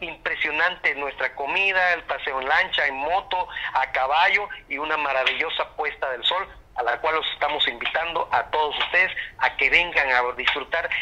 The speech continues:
de este paraíso. Eso es otro, otro, otro mundo, más sencillo, con hamacas. Los invitamos a todos ustedes.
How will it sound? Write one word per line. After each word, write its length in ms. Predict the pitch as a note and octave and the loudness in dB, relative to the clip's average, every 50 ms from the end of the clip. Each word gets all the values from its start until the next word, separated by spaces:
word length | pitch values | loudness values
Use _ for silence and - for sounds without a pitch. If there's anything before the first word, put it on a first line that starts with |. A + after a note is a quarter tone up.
| - - - | -4 -8 -4
de 200 | - C#3+ D#3+ F#3+ | -2 2 4 4
este 180 | G#3 - - - | 4 2 -2 -2
paraíso. 580 | - F3+ E3+ E3+ F3+ G3 G3+ - G3 E3 - - - - | 0 0 2 4 4 2 2 0 -2 -4 -6 -12 -12 -4
Eso 360 | - G#3 - B3+ B3 - - - | -2 2 2 2 2 2 0 0
es 120 | A3 A3 - - - | 0 0 0 2 0
otro, 400 | G#3+ G#3 - - - G3 G3 - - | 0 -2 -2 -2 -2 -2 0 0 0
otro, 320 | G3 G3 - - G3+ - - | -4 -4 -2 -4 -4 0 0
otro 260 | G3+ G3+ - G#3 F#3+ | -2 0 0 -2 -2
mundo, 420 | F3+ F3+ F3 E3+ E3+ D3 C3+ A2+ - - - - - - | 0 0 0 0 -2 -2 -4 -6 -10 -14 -20 -20 -8 0
más 180 | D#3+ E3 E3 D#3+ | 2 2 2 2
sencillo, 680 | - E3 D3 C3+ - F3+ F#3 F#3+ F#3 F3 F3 F3 E3 D#3+ - - - - - - | 0 -2 -2 0 0 2 2 2 4 2 2 2 0 -6 -10 -16 -18 -14 -6 -4
con 200 | D3 D3 D3 C#3+ | -2 0 2 2
hamacas. 560 | C#3 C#3 D3 D#3+ E3+ F3+ - - D#3 D3 - - - - - - - - - - - - - - - | 2 4 6 6 6 6 6 2 0 0 -2 -8 -16 -20 -20 -20 -20 -20 -20 -20 -20 -18 -12 -6 -4
Los 180 | E3 E3 - | -2 0 0
invitamos 560 | F#3+ F3+ F3 E3+ - G#3 G3 F#3+ F#3 D3+ - D3 | 0 0 0 0 0 0 0 0 -2 -2 -2 -4
a 60 | C3+ - | -6 -4
todos 280 | - C#3+ C#3+ C#3 C3 - | -4 -2 -2 -2 -2 -4
ustedes. 360 | B2 A2+ - - - - - | -4 -6 -8 -8 -10 -20 -20